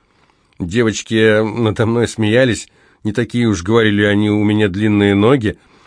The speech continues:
Они, понятно, имели в виду киноактрису, но я вовсе о ней не думала.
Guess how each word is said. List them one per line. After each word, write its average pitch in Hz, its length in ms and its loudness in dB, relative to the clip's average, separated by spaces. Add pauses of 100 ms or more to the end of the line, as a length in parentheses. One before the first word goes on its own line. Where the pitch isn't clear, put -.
(200)
Они, 151 200 2
понятно, 131 480 2
имели 117 260 2
в 104 40 0
виду 113 240 -2
киноактрису, 113 760 -2
но 104 220 0
я 110 240 0
вовсе 143 320 -2
о 127 60 0
ней 131 300 2
не 127 180 0
думала. 123 500 0